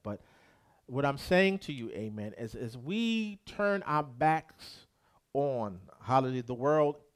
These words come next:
corrupted by lust and its way of doing things. And lust is not just sex, amen. It's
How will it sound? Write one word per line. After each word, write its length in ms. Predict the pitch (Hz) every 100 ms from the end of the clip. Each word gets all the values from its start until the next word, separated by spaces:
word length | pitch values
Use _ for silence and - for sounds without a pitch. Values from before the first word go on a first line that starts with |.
| -
corrupted 580 | - 123 143 - 139 113
by 160 | 113
lust 500 | 110 98 92 - - _ _ _ -
and 160 | 127
its 260 | 107 156 - -
way 200 | 175 143
of 220 | 135 -
doing 300 | 147 147 117
things. 580 | - 104 64 - - - _ _ _ -
And 120 | 113
lust 240 | 127 131 143
is 140 | 127
not 240 | 139 135
just 260 | - 127 -
sex, 320 | 120 - - 107
amen. 340 | 107 104 98
It's 440 | 104 - - -